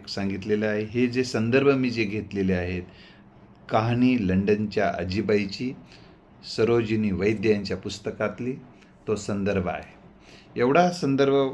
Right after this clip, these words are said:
तुम्हाला एवढ्यासाठीच दिला की आपल्याला तिच्याकडे काहीच नसताना,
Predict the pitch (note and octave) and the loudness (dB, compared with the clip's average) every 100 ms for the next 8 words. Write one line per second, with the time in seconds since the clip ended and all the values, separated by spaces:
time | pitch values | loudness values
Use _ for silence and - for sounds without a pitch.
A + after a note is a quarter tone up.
0 | - - - - - - - - - - | -8 -18 -20 -20 -20 -18 -16 -16 -16 -8
1 | A#2 A2 G#2+ A2+ C3 C#3+ C3+ - F#3+ - | -2 2 4 4 2 0 -2 -2 -2 -2
2 | F#2 E2+ E2 - - - - - - - | -4 -6 -8 -14 -20 -20 -20 -20 -20 -20
3 | - - C#3+ C#3+ - F#2+ A2 A2 A2 A#2 | -12 -4 -4 -4 -6 -6 -2 0 0 -2
4 | C3 - C3+ F3 F3+ F#3 F3 F3 C3+ C#3 | -2 -4 0 2 4 4 2 4 2 2
5 | C#3 A#2 G#2 F#2 - F2+ E2+ | 0 -4 -6 -6 -8 -8 -8